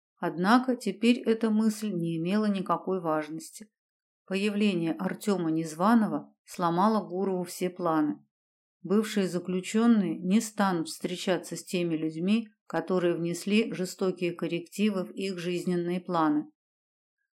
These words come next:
Бывший зэк не стал бы просить помощи у полиции, сам справился бы со своими проблемами. Но Незванов пришел к Гурову, вернулся, вывернул наизнанку душу.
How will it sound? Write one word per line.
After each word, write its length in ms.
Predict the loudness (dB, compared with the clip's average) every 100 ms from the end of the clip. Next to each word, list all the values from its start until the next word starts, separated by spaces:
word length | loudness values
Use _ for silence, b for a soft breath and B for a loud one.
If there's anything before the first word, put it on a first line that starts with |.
| -6
Бывший 400 | 0 2 0 -6
зэк 380 | 0 4 4 2
не 160 | 0 0
стал 400 | 0 4 4 4
бы 80 | -4
просить 520 | -4 -2 -2 -6 -6
помощи 420 | -2 0 0 -2
у 140 | -6 -4
полиции, 760 | 0 2 0 -2 -6 -8 -8 _ _
сам 380 | -6 4 4 4
справился 600 | 0 2 4 4 -2 -4
бы 140 | -4
со 140 | -6 -8
своими 480 | -4 0 0 0 -2
проблемами. 720 | 0 0 0 -2 -2 -4 -8 _ _ _ _ _ _ _ -6
Но 220 | -2 0
Незванов 760 | 0 0 0 4 6 6 2 -6
пришел 480 | -4 -4 -4 -6 -6
к 60 |
Гурову, 540 | -2 2 2 0 -6 -14
вернулся, 720 | -2 2 2 2 -2 -4 -8 -10
вывернул 600 | -6 2 2 4 2 0
наизнанку 680 | 0 -2 -2 0 0 0 -4
душу. 420 | -4 -6 -6 -10